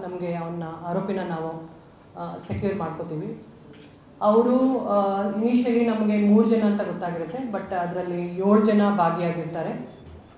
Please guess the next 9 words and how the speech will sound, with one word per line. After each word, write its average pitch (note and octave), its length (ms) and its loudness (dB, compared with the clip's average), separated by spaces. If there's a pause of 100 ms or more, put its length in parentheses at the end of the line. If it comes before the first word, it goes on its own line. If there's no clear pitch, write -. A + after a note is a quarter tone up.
(200)
ಐದು G#3+ 300 4
ಜನ G#3 240 6
ಗುಜರಾತ್ F#3+ 640 0
ಅವರು, A3 420 -4
ಮತ್ತೆ F3+ 500 -8
ಇಬ್ಬರು G3 640 0 (960)
ಎಂ G#3 220 4
ಪಿ F#3 140 -6
ಮಧ್ಯಪ್ರದೇಶದವರು. F3 1040 -2